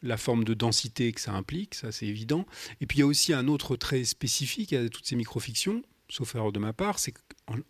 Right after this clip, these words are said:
en, elles sont à la première personne. Donc ça suppose à chaque fois de, de, de se mettre dans la tête, dans la, dans la vie d'un nouveau personnage.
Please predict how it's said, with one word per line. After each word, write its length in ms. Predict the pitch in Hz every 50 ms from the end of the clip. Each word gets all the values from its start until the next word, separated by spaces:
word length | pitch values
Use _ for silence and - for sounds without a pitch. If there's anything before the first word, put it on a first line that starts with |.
| _ _
en, 140 | - 113 113 - 113 110 - - - - _ -
elles 120 | 110 113
sont 280 | - - - 143 123 -
à 60 | 139
la 80 | 120 110
première 320 | - - - 135 131 120
personne. 480 | - 151 - - - 131 113 101 104 113 - - - - - - - _
Donc 80 | - 139
ça 120 | - 131
suppose 540 | 113 - - 135 113 - 160 170 185 185 156
à 40 | 127
chaque 180 | - - 117
fois 200 | - - - 160
de, 140 | 147 127 113 110 - -
de, 80 | 120 117 - - - -
de 80 | - 131
se 200 | 110 - - 123
mettre 360 | 117 123 151 170 - - -
dans 120 | - - 113
la 120 | 113 110
tête, 440 | 110 _ - 160 165 170 - - -
dans 140 | 120 113 110
la, 220 | 104 104 104 104
dans 140 | 101 - 113
la 140 | 107 107 107
vie 300 | 104 104 107 135 156 170
d'un 100 | 156 127
nouveau 220 | 107 104 104 113
personnage. 680 | 110 - 104 - - - 104 120 151 185 208 185 -